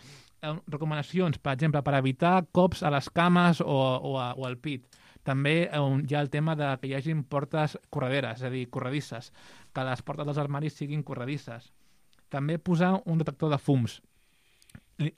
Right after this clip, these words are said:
el, el, dintre de la cuina i el detector de fums, potser el punt clau és posar un, una vitroceràmica per evitar ensurts. Però, si no, el fet de tenir un det-, un detector de fums pot ser un,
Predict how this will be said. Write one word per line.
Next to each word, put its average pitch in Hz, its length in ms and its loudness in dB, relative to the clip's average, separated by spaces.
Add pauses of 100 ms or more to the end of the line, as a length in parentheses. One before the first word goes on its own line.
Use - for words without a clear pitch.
el, 147 200 -2
el, 147 160 -2
dintre 175 320 0
de 208 80 4
la 185 140 4
cuina 196 280 4
i 170 80 2
el 151 80 0
detector 160 340 -4
de 147 100 -2
fums, 202 280 0
potser 175 440 -4
el 165 160 -2
punt 170 160 -2
clau 170 240 0
és 180 60 -12
posar 143 380 -2
un, 135 560 -2
una 143 200 -4
vitroceràmica 127 680 -6 (360)
per 139 140 -4
evitar 131 300 -2 (220)
ensurts. 127 440 -6 (640)
Però, 151 160 0
si 147 180 -2
no, 175 300 2
el 147 240 -4
fet 156 140 -8
de 151 100 -6
tenir 147 240 -4
un 147 160 -4 (140)
det-, 147 160 -4 (260)
un 147 160 4
detector 147 320 -2
de 131 80 -2
fums 170 400 0
pot 143 240 -8
ser 139 240 -8
un, 127 480 -6